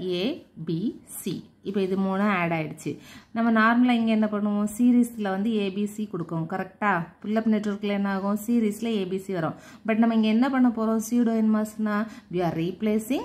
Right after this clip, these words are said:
the pull up network by the load. அப்ப லோடுனா நம்ம என்ன பண்றோம்னா, ஒரு டிரான்சிஸ்டர் மட்டும் கனெக்ட் பண்ணியிருக்கோம். The transistor வந்து always should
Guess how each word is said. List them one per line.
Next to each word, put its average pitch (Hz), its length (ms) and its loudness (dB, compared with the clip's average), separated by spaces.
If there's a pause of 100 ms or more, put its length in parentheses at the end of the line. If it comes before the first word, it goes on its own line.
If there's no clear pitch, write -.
the 202 120 0
pull 196 200 -6
up 202 140 -2
network 196 400 -2
by 185 160 -4
the 294 200 2
load. 208 360 4
அப்ப 175 220 -8
லோடுனா 220 480 2
நம்ம 208 180 4
என்ன 190 200 -4
பண்றோம்னா, 196 500 -4
ஒரு 202 220 -2
டிரான்சிஸ்டர் 180 640 -4
மட்டும் 175 160 -6
கனெக்ட் 165 300 -6
பண்ணியிருக்கோம். 160 440 -4 (320)
The - 120 -2
transistor 208 640 -2
வந்து 202 260 0 (120)
always 180 520 0
should - 260 -10